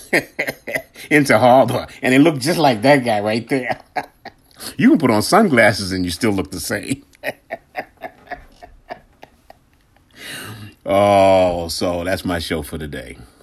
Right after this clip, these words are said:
Thank you, people. Thank you for listening. And, uh,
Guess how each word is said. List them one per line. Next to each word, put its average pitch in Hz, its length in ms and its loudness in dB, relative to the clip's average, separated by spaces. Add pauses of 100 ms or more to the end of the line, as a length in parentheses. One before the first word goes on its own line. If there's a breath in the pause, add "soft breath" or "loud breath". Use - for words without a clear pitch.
(260 soft breath)
Thank 104 260 2
you, 90 80 -4
people. 76 460 -10 (160)
Thank 82 240 -12
you 87 40 -12
for 82 140 -14
listening. 95 540 -8 (800 loud breath)
And, 87 500 -6
uh, 78 1000 -10